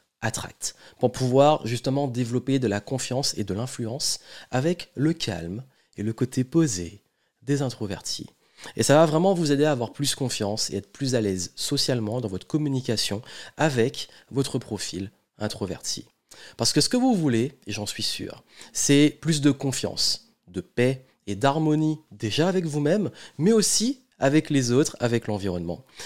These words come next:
Et aussi vous sentir compris, vous sentir respecté, réussir à vous affirmer pour avoir un épanouissement relationnel sur le plan personnel, mais aussi sur le plan professionnel.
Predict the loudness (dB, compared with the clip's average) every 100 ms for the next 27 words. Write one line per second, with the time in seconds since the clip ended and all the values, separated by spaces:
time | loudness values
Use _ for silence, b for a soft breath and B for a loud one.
0 | B 4 6 6 4 4 4 4 0 0
1 | -4 -4 -4 -6 -6 -14 -16 _ _ _
2 | -4 -2 -2 -2 -2 -2 -4 -8 -14 -6
3 | -4 -4 -6 -8 -8 -12 -12 b b b
4 | -4 -2 0 2 2 0 -2 -4 -4 -2
5 | -2 -2 -2 -2 -2 -2 -4 -2 -2 -2
6 | -2 0 0 2 0 0 0 -2 0 2
7 | 2 B B B 4 4 6 4 2 0
8 | 0 0 2 2 2 0 6 8 8 4
9 | -2 -6 _ _ _ 0 4 4 2 2
10 | 4 2 0 B B -4 0 2 2 -2
11 | -2 -6 -10